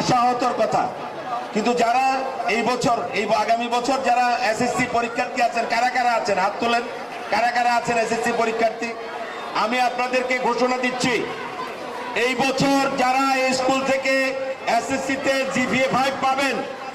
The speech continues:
আপনাদের জন্য অবশ্যই আমার ব্যক্তিগত পক্ষ থেকে পুরস্কারের ঘোষণা থাকবে, আমি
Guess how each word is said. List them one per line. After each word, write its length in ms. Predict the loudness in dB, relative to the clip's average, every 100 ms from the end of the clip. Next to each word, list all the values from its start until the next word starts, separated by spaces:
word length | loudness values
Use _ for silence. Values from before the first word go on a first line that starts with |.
| -4 -2 -2
আপনাদের 420 | -2 -2 0 0 2
জন্য 260 | 2 2 2 2 2 0 -4 -6 -4 0
অবশ্যই 440 | 0 0 0 0 2
আমার 140 | 0 0 -2
ব্যক্তিগত 400 | -2 -2 0 0 0
পক্ষ 160 | 0 0 0
থেকে 140 | 0 0
পুরস্কারের 460 | 0 2 2 2 2
ঘোষণা 280 | 2 2 2 2
থাকবে, 240 | 2 2 2 2 2 2 2 2 2
আমি 100 | 2